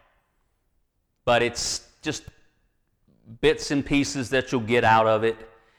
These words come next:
and that's why you don't hear a whole lot of sermons out of Deuteronomy.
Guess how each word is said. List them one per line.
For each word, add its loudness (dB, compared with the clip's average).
and -4
that's -6
why 4
you 0
don't -2
hear 2
a 0
whole 4
lot 4
of -4
sermons -2
out 2
of -4
Deuteronomy. -4